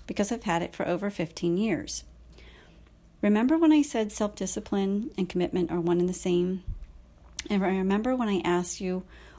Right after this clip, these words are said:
what's acceptable and not acceptable? Well, here's a little bit more of my story. So in my mind,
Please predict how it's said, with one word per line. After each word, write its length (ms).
what's 380
acceptable 640
and 100
not 180
acceptable? 720
Well, 120
here's 260
a 40
little 140
bit 160
more 140
of 120
my 140
story. 540
So 140
in 100
my 160
mind, 540